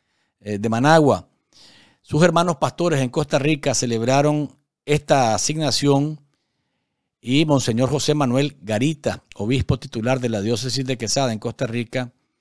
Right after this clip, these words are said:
eh, y indicó en sus redes lo siguiente sobre Monseñor Mántica. "En el contexto del último domingo del tiempo ordinario, celebramos la toma de posesión de un nuevo párroco. Al padre Miguel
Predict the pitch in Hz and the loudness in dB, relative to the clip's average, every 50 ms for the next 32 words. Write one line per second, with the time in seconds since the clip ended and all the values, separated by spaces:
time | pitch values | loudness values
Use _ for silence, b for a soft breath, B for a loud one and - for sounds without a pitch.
0 | _ _ b b b b b b b b b _ _ _ _ _ _ 98 98 98 | _ _ b b b b b b b b b _ _ _ _ _ _ -10 -8 -8
1 | 101 - 107 131 139 - _ - 135 147 151 139 - - 135 139 147 - 139 120 | -8 -4 -2 -2 -2 -2 _ -2 -2 0 0 -2 -2 0 2 2 2 2 0 -2
2 | - - 123 104 - - - 98 117 135 135 127 107 90 85 - 87 95 85 - | -4 -6 -8 -10 -10 -14 -8 -2 0 2 2 2 2 0 -2 -4 -6 -8 -8 -6
3 | 95 101 120 139 143 139 123 107 98 - 107 104 101 98 101 101 95 98 107 110 | -4 0 2 2 2 0 0 -4 -6 -4 -6 -6 -6 -8 -10 -12 -12 -10 -10 -8
4 | 110 110 113 110 104 95 - 80 - - - 69 - _ _ _ _ _ 113 117 | -8 -6 -6 -6 -6 -8 -12 -18 -18 -18 -18 -18 -18 _ _ _ _ _ -4 -2
5 | 127 127 117 - 123 110 - - 151 170 175 - 196 175 156 139 143 151 151 180 | -2 -2 -2 -4 -4 -4 -2 -2 -2 -2 0 -2 0 0 2 2 2 0 0 -2
6 | 170 160 147 139 135 147 156 156 156 151 135 120 - 147 143 139 - 151 131 123 | -2 0 0 0 0 -2 -2 -2 -2 -2 -2 -2 -2 -4 -4 -4 -4 -6 -4 -4
7 | 131 131 151 165 156 135 117 101 82 - _ _ _ _ _ _ _ _ _ _ | -4 -2 0 0 0 0 0 -2 -4 -8 _ _ _ _ _ _ _ _ _ _
8 | _ _ - - 131 131 123 120 131 147 156 156 156 147 135 - 147 147 151 151 | _ _ -6 -4 -2 0 0 2 2 2 2 2 0 0 0 0 -2 -2 0 0
9 | 151 135 143 113 123 113 104 135 139 139 135 139 139 139 135 123 - 123 123 123 | 0 0 0 0 -2 -4 -4 -2 -2 -2 -2 0 0 -2 -2 -2 -2 -2 -2 -2
10 | 117 117 104 - 98 73 - _ _ _ _ _ _ _ _ _ _ - 107 - | -2 -4 -8 -10 -16 -20 -20 _ _ _ _ _ _ _ _ _ _ -12 -12 -4
11 | _ - 143 151 151 160 160 151 139 131 127 131 143 147 151 151 143 127 | _ 2 2 2 4 2 2 2 0 0 0 0 0 0 0 -2 -6 -10